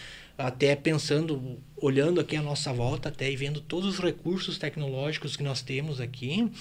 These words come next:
acessíveis, nós só estamos nessa condição hoje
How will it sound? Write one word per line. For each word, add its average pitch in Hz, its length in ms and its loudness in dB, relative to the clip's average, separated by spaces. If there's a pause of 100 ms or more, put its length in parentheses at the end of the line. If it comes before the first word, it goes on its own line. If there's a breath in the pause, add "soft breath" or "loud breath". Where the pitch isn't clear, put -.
(400 loud breath)
acessíveis, 143 640 -4
nós 156 200 0
só 175 300 0
estamos 214 640 4
nessa 151 380 0
condição 143 800 -2
hoje 120 560 0